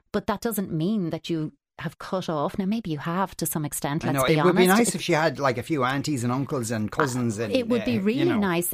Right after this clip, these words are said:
Speaker 1: And, you know, at a minimum, to go around and visit the house you grew up in, the place you grew up in, you know,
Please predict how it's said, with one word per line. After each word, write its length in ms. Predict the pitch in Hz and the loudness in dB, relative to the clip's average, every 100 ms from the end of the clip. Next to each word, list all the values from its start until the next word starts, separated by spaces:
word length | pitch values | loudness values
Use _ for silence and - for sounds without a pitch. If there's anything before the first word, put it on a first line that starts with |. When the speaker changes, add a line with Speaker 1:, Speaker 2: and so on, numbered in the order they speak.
| - | -2
Speaker 1:
And, 300 | 196 185 175 - - | 0 0 -2 -8 -4
you 120 | 214 | -2
know, 100 | 208 | 0
at 120 | 185 | 0
a 40 | 175 | 0
minimum, 440 | 190 226 220 170 | 0 0 0 -2
to 100 | - | -2
go 160 | 202 180 | -2 0
around 280 | 180 170 170 | 0 0 0
and 120 | 160 | -2
visit 300 | 175 165 175 | -2 -4 -6
the 60 | 151 | -6
house 320 | 165 160 - | -4 -4 -4
you 80 | 156 | -4
grew 220 | 160 151 | -2 -2
up 180 | 175 - | -2 -2
in, 340 | 190 180 180 | 0 0 0
the 100 | 165 | -2
place 400 | - 175 175 - | -4 -4 -4 -2
you 100 | 196 | -4
grew 220 | 185 180 | -2 -2
up 240 | 180 175 196 | -2 -2 -2
in, 400 | 180 175 170 - 185 | 0 0 0 -2 -2
you 140 | 180 | 0
know, 240 | 175 170 | 0 0